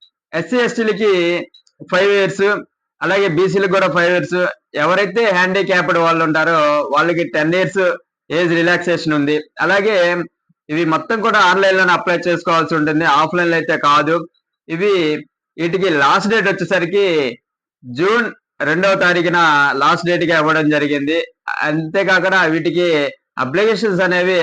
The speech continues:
already స్టార్ట్ అయినాయి. కాబట్టి ఎవరైతే ఎలిజిబిలిటీ ఉన్నారో వారు అప్లికేషన్స్ అనేవి పెట్టుకోవచ్చు. ఎవరైతే అప్లై చేయాలి అనుకుంటున్నారో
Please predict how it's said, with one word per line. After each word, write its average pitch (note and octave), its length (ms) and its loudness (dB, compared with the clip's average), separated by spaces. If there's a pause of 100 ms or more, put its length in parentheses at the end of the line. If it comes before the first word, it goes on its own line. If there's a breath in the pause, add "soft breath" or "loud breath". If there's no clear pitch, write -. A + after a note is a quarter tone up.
(180)
already F3 400 0
స్టార్ట్ D#3 320 2
అయినాయి. D#3 340 0 (220)
కాబట్టి F3+ 440 0 (600)
ఎవరైతే F3 400 0 (140)
ఎలిజిబిలిటీ F3+ 540 0
ఉన్నారో F3 320 2 (380)
వారు E3 240 2 (220)
అప్లికేషన్స్ F3 540 -2
అనేవి E3+ 320 2
పెట్టుకోవచ్చు. D3+ 480 -2 (540 soft breath)
ఎవరైతే F3 360 0
అప్లై G3 300 0
చేయాలి F#3 440 2 (200)
అనుకుంటున్నారో E3 640 0